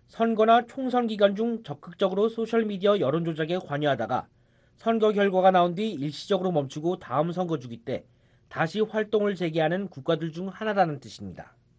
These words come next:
옥스포드 대학이 이십육 일 공개한 세계 허위 정보 질서 이천십구 년 조직적 소셜미디어 조작 목록에 따르면 북한은 전 세계 사이버군 역량에서 세 번째로 높은 저역량 국가로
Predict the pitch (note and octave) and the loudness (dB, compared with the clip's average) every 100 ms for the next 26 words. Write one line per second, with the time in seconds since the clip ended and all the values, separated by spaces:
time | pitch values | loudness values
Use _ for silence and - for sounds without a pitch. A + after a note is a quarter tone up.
0 | _ _ - F3+ - - A#3+ A#3 A3+ G#3+ | _ _ -4 -4 -4 -4 -2 6 8 8
1 | B3 A#3+ D#3+ C#3+ G3+ G#3 G#3+ G3 F#3+ G#3 | 4 -2 -4 -6 -6 -4 -2 -2 2 4
2 | A3 A3 - A#3 A3+ A#3+ A3+ A3+ A#3 A3+ | 2 -2 -4 -2 2 2 2 2 2 2
3 | G3+ F#3 E3 D3 C3+ F2+ - _ _ _ | 0 -2 -4 -6 -2 -2 -2 _ _ _
4 | - D#3+ E3 G#3+ G3+ - G3+ A3 A3+ - | -12 -4 2 2 0 -6 0 0 0 -4
5 | D#3 F#3 G#3 G#3 - A#3 A#3 A#3 G#3+ G3+ | -6 -4 -2 -4 -4 -4 0 0 0 0
6 | G3+ G#3+ C#3+ C#3 F3+ D#3 D3 E3+ E3+ D#3 | 2 0 0 0 0 0 -4 0 0 0
7 | B2+ B2+ A2 _ _ _ _ _ _ - | -4 -4 -8 _ _ _ _ _ _ -8
8 | E3 G#3 A3+ A3+ D3 E3+ F#3 G3+ A3 A3+ | 0 2 2 0 -2 -2 0 2 2 2
9 | G#3+ G#3+ G#3+ G#3+ F#3 F#3+ F3 F3 G3+ G#3+ | 2 4 2 2 0 0 0 2 2 0
10 | G#3+ A#3 A#3 A3+ G3+ F3 E3+ F#3+ F#3+ C3+ | 0 0 0 0 -2 -2 -4 -6 -4 -2
11 | D3+ F3 E3 D3 - C3+ B2 | 0 0 -2 -4 -4 -4 -4